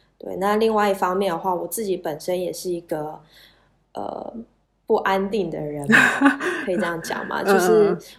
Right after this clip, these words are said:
Speaker 1: 我，我就是会很喜欢去尝试不同的东西，所以除了供应链这一块，其实我这，就是这，就是这段时间来，可能也有想说我想要去试试看一些不一样的、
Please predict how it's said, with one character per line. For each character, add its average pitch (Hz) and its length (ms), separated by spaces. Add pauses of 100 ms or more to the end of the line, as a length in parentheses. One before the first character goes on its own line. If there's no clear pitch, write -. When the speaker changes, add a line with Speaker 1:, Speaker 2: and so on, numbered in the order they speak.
(120)
Speaker 1:
我， 190 460
我 180 260
就 240 160
是 254 160
会 254 180
很 202 220
喜 - 100
欢 165 400 (540)
去 - 180
尝 156 240
试 180 140
不 175 100
同 170 220
的 135 60
东 127 260
西， - 300 (360)
所 202 240
以 202 140
除 185 220
了 180 100
供 185 200
应 208 60
链 202 140
这 185 140
一 - 20
块， 185 220
其 180 120
实 170 120
我 170 200 (160)
这， - 140 (260)
就 208 140
是 208 160
这， 226 160
就 - 420
是 - 20
这 226 80
段 220 200
时 208 140
间 180 240
来， 151 180
可 170 140
能 160 120
也 160 120
有 170 160
想 156 240
说 165 160
我 165 80
想 165 200
要 147 60
去 170 320 (340)
试 - 200
试 190 120
看 180 240
一 170 60
些 156 480 (300)
不 175 160
一 165 40
样 156 220
的、 143 240